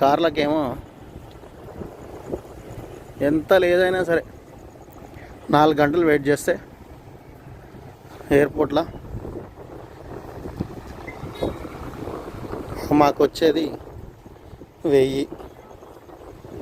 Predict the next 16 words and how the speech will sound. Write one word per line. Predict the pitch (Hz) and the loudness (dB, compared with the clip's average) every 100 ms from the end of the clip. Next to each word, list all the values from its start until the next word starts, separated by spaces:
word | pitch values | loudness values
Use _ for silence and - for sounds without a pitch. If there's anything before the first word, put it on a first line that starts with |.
| - - - - - - - - - - - - 139 | -16 -18 -18 -16 -14 -14 -12 -14 -12 -10 -8 0 6
ఓలా | 156 175 170 | 8 8 6
అయిన | 160 - | 4 2
కమిషన్ | 143 147 139 143 113 - - - - - - - - - - - - - - | 2 2 0 -2 -2 -12 -20 -20 -20 -20 -20 -20 -20 -20 -20 -20 -20 -6 2
మినిమం | 151 170 175 143 | 4 6 6 6
నాలుగు | 139 135 | 6 2
వందలు, | 139 147 - - - - - - - - - - - - 147 | 0 -2 -6 -20 -20 -20 -20 -18 -18 -18 -20 -20 -20 0 4
రెండు | 151 | 6
వందల | 151 147 139 | 6 8 6
యాభై | 135 | 6
రూపాయలు | 139 165 170 | 2 0 2
పార్కింగ్. | 139 139 151 127 - - - - - - - - - - - - - - - - - | 2 2 0 -6 -8 -18 -20 -20 -20 -20 -20 -20 -20 -20 -20 -12 -10 -8 -8 -4 2
ఇక | 143 - | 2 4
చిన్నది | 156 165 160 139 | 4 6 4 6
సెడాన్ | 147 156 160 | 6 6 6
వెహికల్స్, | 147 135 127 120 - - - - - - - - - - - - - - - | 4 2 -2 -6 -10 -18 -16 -18 -18 -18 -20 -16 -16 -14 -16 -16 -16 -14 -2
ఏ | 139 | 0